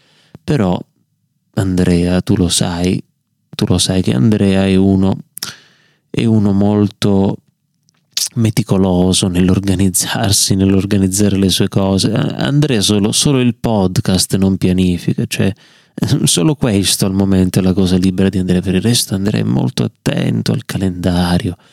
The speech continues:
alla, alla checklist, alla, alla to-do list e t-, tutte ste robe così.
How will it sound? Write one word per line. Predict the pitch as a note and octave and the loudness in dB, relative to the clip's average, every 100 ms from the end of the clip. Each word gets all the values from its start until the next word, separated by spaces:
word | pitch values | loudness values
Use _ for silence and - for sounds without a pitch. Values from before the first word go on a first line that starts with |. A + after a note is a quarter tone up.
| - - _ | -20 -20 _
alla, | - G#2+ A#2 G2+ G#2+ | -6 0 2 2 0
alla | G2 G#2 G2 | 0 0 0
checklist, | - G2 G2 - G2 G2 F#2+ - | -2 -2 -2 -2 0 2 0 0
alla, | G2+ G2+ G2 F#2+ F#2+ | 0 2 4 2 2
alla | G2 G2 | 2 0
to-do | - A2 | 0 0
list | G2+ G2+ G2 G2 - | 2 2 2 2 0
e | G#2+ | -2
t-, | - - | 0 -4
tutte | - - - | -2 -4 -2
ste | - G#2 | 0 0
robe | G2 F#2+ - | 0 0 -4
così. | - F#2+ - F#2+ | -2 -2 0 -4